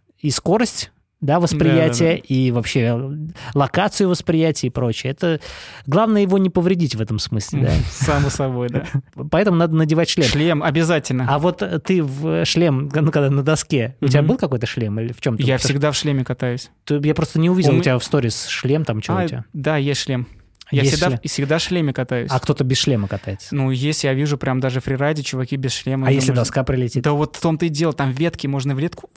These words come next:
Speaker 2: ве-, очки и шлем, потому что ветки могут по глазам бить, поцарапать.
Speaker 1: Это фрирайтинг, а на, да, на ф-, на этом,
Speaker 2: На серфинге?
Speaker 1: да.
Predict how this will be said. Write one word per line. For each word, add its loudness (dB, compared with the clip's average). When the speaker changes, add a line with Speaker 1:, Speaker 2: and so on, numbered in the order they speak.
Speaker 2:
ве-, -4
очки -6
и -6
шлем, -2
потому -6
что -6
ветки -4
могут -4
по -6
глазам -4
бить, -10
поцарапать. -2
Speaker 1:
Это -2
фрирайтинг, 0
а 2
на, 2
да, 0
на 0
ф-, -4
на 0
этом, -4
Speaker 2:
На 2
серфинге? 0
Speaker 1:
да. -2